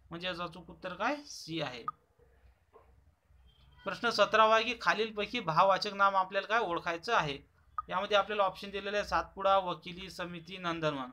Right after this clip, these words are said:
आता भाववाचक नाम, भाव म्हणजे काय, धर्मीवाचक नाम किंवा भाववाचक नाम. आता सातपुडा काय या ठिकाणी काय विशेष नाम आहे, नंदनवन, समिती हे सुद्धा काय एक समूहवाचक नाम आहे.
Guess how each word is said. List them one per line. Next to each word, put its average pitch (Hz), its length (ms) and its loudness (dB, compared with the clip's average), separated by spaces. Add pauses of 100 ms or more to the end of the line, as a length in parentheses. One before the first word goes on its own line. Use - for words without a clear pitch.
(380)
आता 180 160 -2
भाववाचक 180 580 0
नाम, 139 260 -6 (100)
भाव 190 320 4
म्हणजे 190 240 -8
काय, 214 240 2 (120)
धर्मीवाचक 165 800 -4
नाम 170 200 -4
किंवा 190 200 -2
भाववाचक 151 500 2
नाम. 131 200 -8 (720)
आता 170 200 -4
सातपुडा 185 420 -4
काय 196 200 -2
या 190 60 0
ठिकाणी 185 320 -8
काय 208 180 -2
विशेष 175 380 -10
नाम 190 220 0
आहे, 190 180 0
नंदनवन, 185 560 -6 (1600)
समिती 196 680 -10 (1400)
हे 151 120 -6
सुद्धा 175 280 -2
काय 190 200 2
एक 196 140 -6
समूहवाचक 180 680 -2
नाम 185 240 2
आहे. 185 240 -2